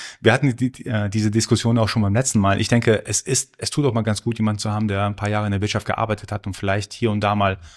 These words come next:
andere Entscheidungen trifft oder wirtschaftlichere Entscheidungen trifft. Bei Merz stört's mich gerade so ein bisschen, dass,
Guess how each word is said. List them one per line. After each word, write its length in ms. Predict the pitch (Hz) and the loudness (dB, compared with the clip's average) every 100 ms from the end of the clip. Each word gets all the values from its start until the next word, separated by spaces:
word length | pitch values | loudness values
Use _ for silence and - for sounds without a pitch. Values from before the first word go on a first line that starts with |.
| _ - | _ -4
andere 440 | 104 104 90 92 | 0 0 0 -6
Entscheidungen 460 | - 98 98 95 92 | -8 -4 -2 -2 -4
trifft 220 | - - | -6 -4
oder 220 | 95 92 | -4 -2
wirtschaftlichere 800 | 104 - 95 - 95 98 90 87 - - - _ | -4 -4 -6 -6 -4 -4 -4 -6 -10 -20 -20 _
Entscheidungen 400 | 98 - 90 90 | -12 -8 -8 -8
trifft. 280 | - 107 - | -8 -8 -2
Bei 100 | 110 | 2
Merz 440 | 110 139 147 - _ _ _ _ _ _ - | 4 4 2 -6 _ _ _ _ _ _ -12
stört's 600 | - - - 123 131 - | -8 -8 -4 -2 0 0
mich 180 | 127 - | -2 -2
gerade 320 | 113 120 120 | -4 -2 -2
so 100 | 120 | -2
ein 120 | 120 | -2
bisschen, 240 | 120 123 | -2 0
dass, 280 | 110 110 - | 0 -2 -6